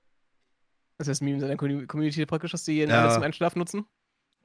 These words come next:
Speaker 2: Mhm. Trip war für mich eigentlich nur während der Hearthstone, äh, Hochphase, sag ich jetzt mal, interessant.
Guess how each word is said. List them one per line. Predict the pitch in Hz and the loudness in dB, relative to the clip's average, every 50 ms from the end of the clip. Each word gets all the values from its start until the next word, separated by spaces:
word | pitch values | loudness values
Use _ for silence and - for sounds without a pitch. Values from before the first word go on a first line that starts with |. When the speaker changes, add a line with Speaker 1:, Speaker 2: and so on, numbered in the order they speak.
| 123 | -8
Speaker 2:
Mhm. | 123 120 117 117 110 113 _ _ _ _ - - _ _ _ _ _ _ _ _ _ _ _ _ _ _ _ _ _ _ _ _ _ _ _ _ _ _ _ _ _ _ _ - | -6 -4 -4 -4 -6 -8 _ _ _ _ -20 -20 _ _ _ _ _ _ _ _ _ _ _ _ _ _ _ _ _ _ _ _ _ _ _ _ _ _ _ _ _ _ _ 2
Trip | - 170 175 - - _ _ _ _ _ _ _ _ _ _ _ _ _ _ _ _ _ _ _ _ | 2 2 2 2 -8 _ _ _ _ _ _ _ _ _ _ _ _ _ _ _ _ _ _ _ _
war | - 131 139 123 | 2 2 4 4
für | 127 | 6
mich | 135 175 196 - - | 4 4 2 0 -2
eigentlich | - 147 147 135 123 | -4 0 0 0 2
nur | 127 147 175 185 170 147 | 4 4 4 4 4 4
während | 147 135 - | 2 0 2
der | 131 123 110 | 2 2 2
Hearthstone, | 131 151 - - 165 151 151 156 107 143 | 2 0 0 -2 -6 -4 -4 -4 -2 -2
äh, | 139 139 135 135 135 135 135 127 | 0 2 2 2 2 2 2 2
Hochphase, | 143 175 - - 131 127 135 139 143 139 | 0 -2 -2 0 0 2 2 2 0 -2
sag | 135 135 | -2 0
ich | 139 | 0
jetzt | 131 127 - | -2 -2 -2
mal, | 135 - | -4 -4
interessant. | 135 127 - 127 - - 151 - | -4 -4 -6 -6 -4 -4 -4 -4